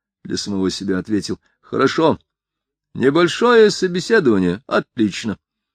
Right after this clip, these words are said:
Я сделал совсем мало, но могу сказать. Один гистологический препарат и парочка реакций, микрореакций. У меня сложилось впечатление, что».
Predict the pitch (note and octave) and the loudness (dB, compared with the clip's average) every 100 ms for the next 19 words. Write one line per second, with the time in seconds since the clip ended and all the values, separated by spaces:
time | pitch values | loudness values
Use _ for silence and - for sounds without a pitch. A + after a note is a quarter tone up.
0 | _ _ _ A#2+ A3 B3+ B3+ G3 F#2+ E2 | _ _ _ 0 2 4 2 2 0 0
1 | D3 G#3 E3 - F#2 - C3+ B2+ F#2+ G2+ | 4 6 4 2 -2 2 2 2 2 2
2 | B2 G#2 D#2+ _ _ _ - A3+ D#3+ G2+ | 4 4 2 _ _ _ -4 0 2 4
3 | G2 F2+ - F#2+ F2+ - _ _ _ _ | 2 0 -4 -2 -2 -4 _ _ _ _
4 | _ _ _ _ _ _ _ _ B2+ E3+ | _ _ _ _ _ _ _ _ 2 2
5 | F3+ A3+ B3 G3+ F#3+ - F#3 F#3 A3 G3+ | 2 2 2 4 2 4 4 4 4 -4
6 | - - D#3+ D#3 D#3 E3 E3 G#3+ D3+ A#2+ | -4 2 2 6 4 6 4 4 2 2
7 | E3 D#3 G#2+ - A2+ F#2+ G2+ F#2 - F#2+ | 2 2 2 2 2 4 2 -2 -6 -6
8 | F2 _ _ - A#3 F#3 _ - A2+ G2+ | -6 _ _ -6 -2 -2 _ 2 4 6
9 | G2+ F#2+ - - G2 _ _ _ _ _ | 4 0 -4 -8 -10 _ _ _ _ _
10 | _ - A#2+ E3 G3+ E3 D#3 D#3 F3 F#3 | _ -10 -4 0 2 2 2 6 8 6
11 | D#3 - A#2+ - E3 F#3 F3+ E3 - D#3 | 4 -4 -10 -2 0 2 2 0 0 0
12 | E3 E3+ | 2 2